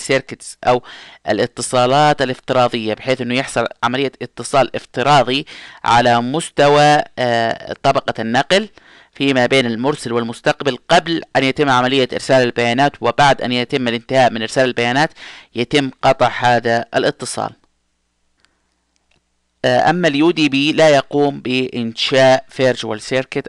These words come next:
أو اتصال، دائرة افتراضية أو اتصال افتراضي. السؤال الثاني عشر، صديقك يهتم بالأمان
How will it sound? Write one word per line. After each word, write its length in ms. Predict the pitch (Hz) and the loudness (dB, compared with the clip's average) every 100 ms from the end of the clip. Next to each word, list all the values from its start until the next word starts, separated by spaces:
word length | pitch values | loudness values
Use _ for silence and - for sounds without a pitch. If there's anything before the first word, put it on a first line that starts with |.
| - | -2
أو 200 | 131 131 - - - _ | 0 0 -6 -20 -20 _
اتصال، 520 | 120 - 117 - 120 | -8 -8 -8 -4 -2
دائرة 340 | 131 127 113 107 | 2 2 2 0
افتراضية 580 | - 117 113 113 120 107 | -4 -4 -4 -4 -4 -4
أو 140 | 107 | -6
اتصال 600 | - 113 - 120 117 113 - _ _ - | -8 -12 -4 0 0 -2 -12 _ _ -10
افتراضي. 640 | - - 113 107 107 117 _ _ _ _ _ _ _ _ _ _ _ _ _ _ _ _ _ _ _ _ _ _ _ - | -6 -2 -2 -2 -6 -14 _ _ _ _ _ _ _ _ _ _ _ _ _ _ _ _ _ _ _ _ _ _ _ -6
السؤال 480 | 160 - 151 147 135 | -6 -4 2 4 2
الثاني 400 | - 143 131 120 | 2 2 2 2
عشر، 420 | 120 135 175 208 - - _ | 2 4 2 0 -8 -20 _
صديقك 680 | - 180 - 208 180 175 - | -4 -2 2 2 4 2 2
يهتم 380 | 135 - 160 160 | -2 2 0 0
بالأمان 1120 | 147 147 156 - - 123 - 131 135 127 175 | -2 0 0 -2 -4 -4 -2 0 2 2 0